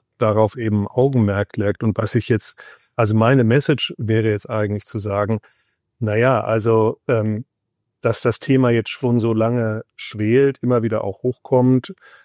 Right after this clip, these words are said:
ähm, äh, sozusagen auch ein Stück weit eskaliert und auch ganz unterschiedliche Player sozusagen mit auf den Plan gerufen hat, also auch die Fanclubs und so weiter und so fort.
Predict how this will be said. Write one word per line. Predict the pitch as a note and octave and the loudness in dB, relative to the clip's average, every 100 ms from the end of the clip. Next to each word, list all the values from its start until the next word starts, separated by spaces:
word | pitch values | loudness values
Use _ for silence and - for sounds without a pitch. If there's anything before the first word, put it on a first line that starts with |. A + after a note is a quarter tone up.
| _ _ | _ _
ähm, | A#2 A2 G#2+ G#2 G#2 - | -2 0 0 0 -4 -6
äh, | - G2+ G#2 - A2+ - | -4 -2 -2 -6 -10 -6
sozusagen | D3+ C3 A2 G#2 G2 | -6 -2 2 2 2
auch | G#2+ G2+ _ | 0 -2 _
ein | A3+ _ _ _ _ | _ _ _ _ _
Stück | - C#3 - | -4 -4 0
weit | A2 A2 | 0 2
eskaliert | B2+ A#2 - G#2+ G#2 B2+ C#3+ - | 0 -4 0 2 4 4 2 -2
und | A#2 - | -8 -6
auch | G#2 | -6
ganz | - G#2+ - - | -4 -4 -4 -6
unterschiedliche | C3 B2 - A#2 A2 - G#2+ | -2 -2 0 0 -2 -2 -2
Player | G2 A2+ A2+ A2+ G#2+ | -2 0 4 4 2
sozusagen | G2+ G#2+ G2+ | 0 0 0
mit | G#2+ | -2
auf | - - | -6 -8
den | G#2 | -6
Plan | - A2+ B2+ | 0 2 2
gerufen | A2 A2+ | 2 0
hat, | - G#2 | -2 -4
also | G#2 G2+ | -4 -6
auch | - | -4
die | G#2 | -6
Fanclubs | - A#2 C#3 - A2+ - - | 0 2 2 0 -2 -2 -8
und | - G#2+ | -8 -8
so | G#2 | -6
weiter | G2 G2 - G2+ | -4 -4 -6 -8
und | G2+ | -4
so | G#2+ | -4
fort. | - G#2 | 0 -2